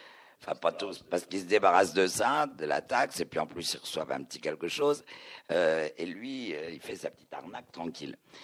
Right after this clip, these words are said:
Alors, le sujet de cette arnaque et de cet arnaqueur, c'est, euh, lui a été, euh, refilé, si j'ose dire, par Pouchkine.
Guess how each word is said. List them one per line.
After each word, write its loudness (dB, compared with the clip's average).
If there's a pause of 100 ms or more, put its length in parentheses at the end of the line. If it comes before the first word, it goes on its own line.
(360)
Alors, 6 (540)
le -2
sujet -2 (300)
de -14
cette -6
arnaque 0
et -8
de -16
cet -10
arnaqueur, 0
c'est, -6 (100)
euh, -2
lui -4
a 0
été, -6
euh, -4
refilé, 2
si -14
j'ose -6
dire, -8
par -6
Pouchkine. -4